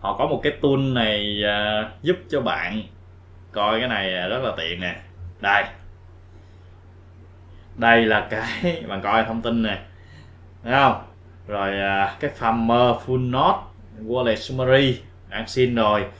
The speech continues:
Hiện tại có bao nhiêu plot ở đây, độ khó của cái hiện tại là bao nhiêu, thấy không? Rồi, à, đây là cái, những cái mà, mà những cái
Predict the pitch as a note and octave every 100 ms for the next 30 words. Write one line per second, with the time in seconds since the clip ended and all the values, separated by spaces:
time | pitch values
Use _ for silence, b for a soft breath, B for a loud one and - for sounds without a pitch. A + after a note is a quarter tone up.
0 | B B B G#2 G2 F2+ F#2+ B2 C#3+ B2
1 | B2 B2 C3 D3+ D#3+ C3+ C3 C3 B2+ -
2 | - A2+ G2 - A#2+ C3 F3+ G3 - -
3 | - - - G2 A2+ A#2+ C#3+ C#3 G#2 F#2
4 | F2+ G2+ G2+ G2 A2 B2 C#3 B2+ - -
5 | - - B2+ C#3+ B2 - - - b b
6 | b F#2+ G2+ G2+ G2+ G2 G2 G2 G2+ G2
7 | - - - b b b - - B2 A#2+
8 | A2+ A#2 A#2+ D3+ D#3+ A2 A2+ B2 D#3 B2+
9 | G#2+ G2+ G2 G2 G#2 C3+